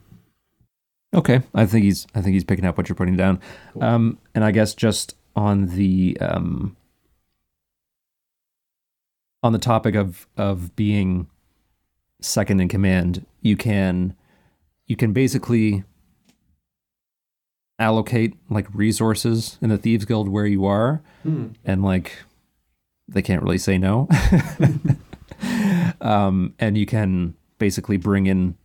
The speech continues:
Speaker 1: new members to the Thieves Guild
Speaker 2: Ooh.
Speaker 1: as well.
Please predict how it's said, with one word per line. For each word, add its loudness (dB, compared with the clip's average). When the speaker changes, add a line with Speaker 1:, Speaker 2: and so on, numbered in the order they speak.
Speaker 1:
new 0
members -2
to -2
the -2
Thieves -2
Guild -4
Speaker 2:
Ooh. -10
Speaker 1:
as 0
well. 0